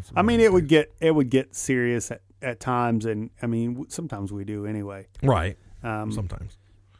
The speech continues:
Speaker 1: um, but, you know, there, there's a, a lighter side if we wanna bring up lighter sides of stuff that happened to us when we were kids, stuff that we can, when we were kids, like, stuff that we can talk about now and not,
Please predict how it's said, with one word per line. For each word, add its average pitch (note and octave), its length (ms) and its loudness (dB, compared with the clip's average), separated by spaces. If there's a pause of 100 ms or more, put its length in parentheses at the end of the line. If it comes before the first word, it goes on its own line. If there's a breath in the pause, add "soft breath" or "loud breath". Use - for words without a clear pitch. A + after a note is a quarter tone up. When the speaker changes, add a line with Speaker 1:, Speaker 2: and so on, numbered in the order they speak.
(140)
Speaker 1:
um, G#2 380 -6
but, G3 320 4 (120)
you D#3+ 140 2
know, A2+ 380 2 (240)
there, D3+ 280 4 (160)
there's E3+ 260 2
a, B2 320 4 (800)
a B2+ 100 -2
lighter A#2 440 2
side A2 420 -2
if G#2 200 -8
we A2+ 120 -4
wanna G#2+ 240 -6
bring A2 220 -4
up G#2 140 -8
lighter G#2+ 360 -4
sides G#2+ 360 -6
of G#2+ 120 -8
stuff - 200 -10
that A#2 120 -10
happened A2 300 -6
to A2+ 120 -2
us - 180 -6
when A2+ 100 -4
we A2+ 60 -2
were A2+ 320 -4
kids, A2 280 -8
stuff - 220 -8
that A#2+ 120 -10
we A2+ 140 -4
can, G#2 260 -8 (680 soft breath)
when C3 320 -2
we - 60 2
were G#2+ 80 -4
kids, A#2 320 -4
like, A#2 340 -4
stuff A#2+ 220 -4
that A#2 120 -8
we A2+ 140 -2
can G#2 300 -4
talk A2+ 280 -8
about G#2+ 280 -2
now G#2 340 -4
and G2+ 160 -6
not, G2+ 240 -10